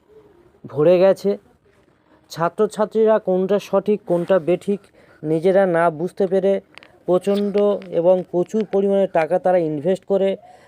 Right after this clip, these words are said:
তাদের সময়, তাদের অর্থ, তাদের, আহ, যে ডিগ্রি, সমস্ত কিছু ডিস্ট্রয় হয়ে যাচ্ছে, তাদের ভবিষ্যৎ অন্ধকার হয়ে যাচ্ছে। তারা না বুঝে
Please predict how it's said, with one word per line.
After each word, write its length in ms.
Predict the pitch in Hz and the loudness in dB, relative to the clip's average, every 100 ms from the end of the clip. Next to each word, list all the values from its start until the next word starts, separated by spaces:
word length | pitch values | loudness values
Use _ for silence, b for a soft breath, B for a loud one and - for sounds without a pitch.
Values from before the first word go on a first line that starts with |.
| _ | _
তাদের 260 | 165 170 165 | 0 0 0
সময়, 600 | - 165 165 175 170 170 _ b b - | -4 -4 0 0 0 -6 _ b b -4
তাদের 240 | 160 156 | 0 2
অর্থ, 460 | 160 170 185 - 185 180 175 - _ _ _ _ | 4 4 2 -4 -2 -2 -2 -8 _ _ _ _
তাদের, 440 | 156 160 165 175 160 b b b b - | -2 0 2 2 0 b b b b -6
আহ, 480 | 147 143 139 135 127 - 139 - 135 | -2 -2 -2 -6 -12 -20 -20 -18 -12
যে 460 | 127 147 143 127 - _ 135 | -4 -2 -2 -4 -10 _ -10
ডিগ্রি, 440 | 127 185 175 180 | -2 -2 0 -2
সমস্ত 440 | - 165 185 180 | -4 -4 -2 -4
কিছু 460 | 190 202 - 190 190 - _ - | -6 -6 -4 -6 -6 -10 _ -12
ডিস্ট্রয় 480 | 127 156 - 175 175 | -4 -4 -2 -2 0
হয়ে 180 | 175 180 | 2 2
যাচ্ছে, 320 | 175 - 175 | 0 -2 -4
তাদের 280 | 165 165 147 | -2 0 -2
ভবিষ্যৎ 520 | 127 151 175 175 165 b b 135 | -4 -8 -4 -4 -6 b b -6
অন্ধকার 460 | 156 180 175 175 | -4 -2 -2 -2
হয়ে 180 | 165 170 | -2 -2
যাচ্ছে। 400 | 170 165 170 170 b b b - | -4 -6 -10 -12 b b b -4
তারা 200 | 160 165 | 0 0
না 220 | 151 147 | 0 -2
বুঝে 460 | 147 170 156 175 | -4 -4 -2 -2